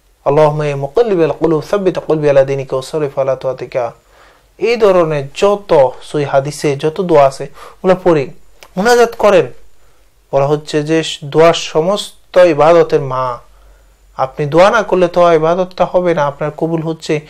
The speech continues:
প্রত্যেক ফরজ নামাজের উপর আপনার দোয়া কবুল। আপনি দোয়া করেন, দোয়া করতে সমস্যা নেই, তবে কি পড়তেছেন আপনি কিছু বললেন, হাত উঠাইলেন আর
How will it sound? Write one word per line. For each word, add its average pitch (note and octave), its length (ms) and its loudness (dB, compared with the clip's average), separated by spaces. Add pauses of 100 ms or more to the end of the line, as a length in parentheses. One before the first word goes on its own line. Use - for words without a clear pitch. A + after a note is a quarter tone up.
(300)
প্রত্যেক - 400 -4
ফরজ F#3 280 0
নামাজের D#3+ 340 2
উপর D3 240 0
আপনার C#3 320 2
দোয়া C#3 180 2
কবুল। C#3 240 -2
আপনি D3 180 -2
দোয়া E3+ 180 4
করেন, E3+ 320 4
দোয়া E3 140 2
করতে G3 300 -6
সমস্যা G3+ 360 -10
নেই, C#3+ 100 -8
তবে D#3 260 -4 (340)
কি A3+ 140 -4
পড়তেছেন A3 460 -2
আপনি F#3 140 -6
কিছু F#3+ 260 -4
বললেন, D#3+ 220 0
হাত E3 260 -2
উঠাইলেন G#3+ 320 -2
আর E3+ 140 4